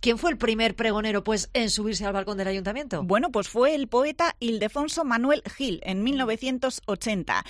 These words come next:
Speaker 2: Y entre esos primeros pregoneros de las fiestas, en la década de los ochenta, pues encontramos, por ejemplo, al pintor Antonio Saura, al periodista Luis del Val,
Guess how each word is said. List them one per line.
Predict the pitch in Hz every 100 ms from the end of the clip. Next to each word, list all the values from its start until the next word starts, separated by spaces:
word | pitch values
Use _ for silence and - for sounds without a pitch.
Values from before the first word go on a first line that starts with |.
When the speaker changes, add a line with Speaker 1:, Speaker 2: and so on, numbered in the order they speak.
| 320 190
Speaker 2:
Y | 202
entre | 196 220
esos | 277 -
primeros | 240 240 233
pregoneros | - 226 220 220 214
de | 202
las | 196 196
fiestas, | 262 254 - 233 330
en | 160
la | 147
década | 160 185 180
de | 180
los | 180 202
ochenta, | - 233 226 220
pues | 214 170
encontramos, | 151 147 151 180 185
por | - 180
ejemplo, | 180 196 202 214 -
al | 170
pintor | 165 170 185
Antonio | 180 165 165 185
Saura, | - 262 226 220
al | 233
periodista | 170 156 160 - 160
Luis | 160 151
del | 147 147
Val, | 208 220